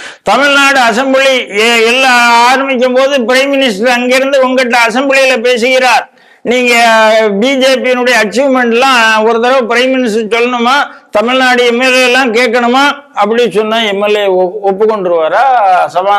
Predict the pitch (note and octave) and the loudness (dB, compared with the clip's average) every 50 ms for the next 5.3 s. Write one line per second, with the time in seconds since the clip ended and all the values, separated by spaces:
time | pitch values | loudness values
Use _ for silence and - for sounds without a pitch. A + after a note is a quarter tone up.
0 | G3 F#3+ F#3 F3+ A3 A3+ A#3 A3 F#3 E3 G3+ G3+ G#3+ A3 G3 F#3 F3 E3 D#3+ D#3 | 0 0 0 0 0 0 0 0 0 -2 -4 -4 -4 -4 -2 0 0 0 0 0
1 | E3+ E3+ - - - - _ _ _ _ _ _ _ _ _ _ _ _ _ _ | -2 -4 -4 -6 -12 -20 _ _ _ _ _ _ _ _ _ _ _ _ _ _
2 | _ _ _ _ _ _ _ _ _ _ _ _ _ _ _ _ _ _ _ _ | _ _ _ _ _ _ _ _ _ _ _ _ _ _ _ _ _ _ _ _
3 | _ _ _ _ _ _ _ _ _ _ _ - D#3 D#3 E3 F3+ F#3+ F#3+ E3 D#3 | _ _ _ _ _ _ _ _ _ _ _ -8 -4 -2 -2 0 -2 -2 -4 -4
4 | D3 D3 C3+ B2+ C3+ C3 C3+ C#3+ D3+ E3 F#3+ F#3 F3 D3 D#3+ E3+ E3+ F3+ F3 D3 | -6 -6 -8 -8 -8 -6 -6 -6 -4 -2 -2 -2 -2 -2 -2 -2 -2 -4 -4 -4
5 | C#3+ C3 B2+ B2 A#2+ B2 | -4 -6 -6 -6 -8 -8